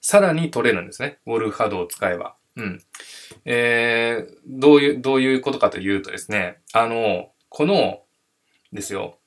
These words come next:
あの、二四ラインありますね。この二四ラインっていうのは、あの、大きくスイングをつけて、あの、この二四ラインに対してですね、大きくスイングつけて、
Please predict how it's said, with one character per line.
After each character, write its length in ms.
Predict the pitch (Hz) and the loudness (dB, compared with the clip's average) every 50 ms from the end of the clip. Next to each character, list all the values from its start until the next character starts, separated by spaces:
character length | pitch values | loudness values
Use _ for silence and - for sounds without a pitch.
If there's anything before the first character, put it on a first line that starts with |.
| _ _ _ _ _ | _ _ _ _ _
あ 80 | 117 107 | -6 -4
の、 120 | 101 101 | -2 -2
二 300 | 104 123 156 185 196 202 | -2 -2 -2 0 0 0
四 180 | 208 202 202 202 | 0 0 0 2
ラ 140 | 202 190 123 | 2 2 0
イ 60 | 92 | 0
ン 100 | 87 - _ _ _ _ _ _ _ _ _ | -4 -10 _ _ _ _ _ _ _ _ _
あ 100 | - - | -12 -10
り 60 | 101 | -10
ま 80 | 95 92 | -10 -10
す 100 | - 98 | -10 -10
ね。 140 | 101 123 139 | -10 -10 -8
こ 140 | - 175 | -6 -6
の 100 | 165 135 | -6 -4
二 280 | 127 143 175 190 202 208 | -4 -4 -4 -2 -2 -2
四 280 | 214 214 208 226 220 220 | -2 -2 -2 -4 -2 0
ラ 120 | 220 196 | 2 2
イ 100 | 123 104 | 2 -2
ン 160 | 98 98 98 | -4 -8 -10
っ 20 | - | -12
て 260 | _ _ _ - 110 | _ _ _ -4 0
い 100 | 110 110 | 0 0
う 40 | 101 | 0
の 100 | 92 90 | 0 0
は、 420 | 101 120 120 104 90 87 - - _ _ _ _ - - _ _ | 2 4 4 4 2 0 -4 -8 _ _ _ _ -20 -20 _ _
あ 260 | - 110 107 104 104 | 2 4 4 4 4
の、 380 | 101 101 101 101 98 101 104 - | 0 -2 -4 -4 -4 -6 -4 0
大 260 | 185 208 214 196 - | 4 6 6 6 4
き 120 | - - - | 0 -6 -12
く 120 | - 104 | -12 -10
ス 260 | - - - 120 117 | -8 -8 -6 -6 -6
イ 80 | 123 131 | -6 -6
ン 140 | 131 131 127 | -6 -4 -4
グ 100 | 127 127 | -4 -4
を 80 | 123 | -4
つ 80 | 123 - | -6 -6
け 140 | - 104 90 | -8 -10 -8
て、 540 | - 113 120 113 98 90 90 - - - _ _ _ _ | -4 -2 0 0 0 0 -2 -8 -10 -14 _ _ _ _
あ 200 | 110 107 101 98 | -2 -2 0 -2
の、 100 | 101 98 | -4 -4
こ 120 | - 135 | -4 -4
の 100 | 135 135 | -4 -2
二 220 | 127 127 143 147 156 | -2 0 0 0 2
四 180 | 156 151 156 156 | 2 2 2 2
ラ 120 | 147 123 | 0 0
イ 60 | 95 | 0
ン 20 | 90 | -2
に 80 | 87 | -4
対 240 | - - 104 107 101 | -2 0 0 0 0
し 40 | - | -4
て 60 | 98 | -10
で 60 | 98 | -12
す 120 | - - 101 | -10 -8 -8
ね、 240 | 98 92 90 90 - | -6 -6 -6 -8 -8
大 180 | - 180 190 180 | -6 -6 -6 -6
き 100 | - - | -6 -6
く 100 | - 147 | -6 -6
ス 200 | - - 143 139 | -6 -6 -6 -6
イ 100 | 151 160 | -6 -4
ン 120 | 160 156 | -4 -6
グ 100 | 156 160 | -6 -8
つ 80 | - - | -10 -6
け 160 | - 151 135 | -6 -6 -6
て、 540 | 131 - 185 175 143 107 - 90 - - | -6 -6 -2 0 2 2 2 0 -4 -8